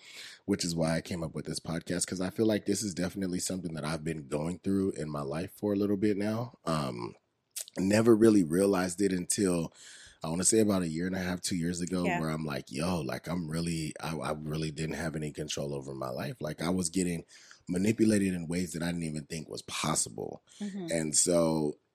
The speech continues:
Speaker 1: and it was all going back to acceptance. And so at the end of the day, I was just like, "Dang, like, all I wanna do is just feel accepted."
Speaker 2: Right.
Speaker 1: And in reality, it's that, that the person that's controlling you, they're never going to accept you.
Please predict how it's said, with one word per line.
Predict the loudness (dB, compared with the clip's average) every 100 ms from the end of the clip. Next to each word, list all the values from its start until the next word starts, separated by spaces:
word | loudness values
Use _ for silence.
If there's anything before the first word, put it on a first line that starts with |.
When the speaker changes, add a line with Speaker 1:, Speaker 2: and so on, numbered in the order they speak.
| _ 0
Speaker 1:
and | 2
it | 2
was | 0 0
all | 0 2 4 2
going | -2 -2 -2 -2
back | -4 -4
to | -2 -4 -4
acceptance. | -4 -4 -4 -6 -8 -6 -6
And | -4 -6
so | -6 -4 -6
at | -6
the |
end | -6 -6
of |
the | -6
day, | -4 -2
I | -2
was | -4 -4
just | -6
like, | -6 -8
"Dang, | -4 -4 -2
like, | -4 -8 -6
all | -6
I | -4
wanna | -4 -6
do | -8 -10
is | -8
just | -10 -10
feel | -10 -8
accepted." | -6 -6 -6 -8 -10 -12 -20 -18
Speaker 2:
Right. | -14 -12 -8
Speaker 1:
And | -2 0 0 -4
in | -4
reality, | -2 -2 0 0 -2
it's | -2 -4 -4 -8 -8
that, | -4 -4 -4
that | -4 -4 -8 _ -14
the | -4
person | 2 4 4
that's | -2
controlling | -2 -4 -2 0 2
you, | 2
they're | 2 -2
never | -4 -6 -8 -10
going | -6 -4 -4 -4
to | -4 -4
accept | -4 -2 -2 -4
you. | -8 -10 -10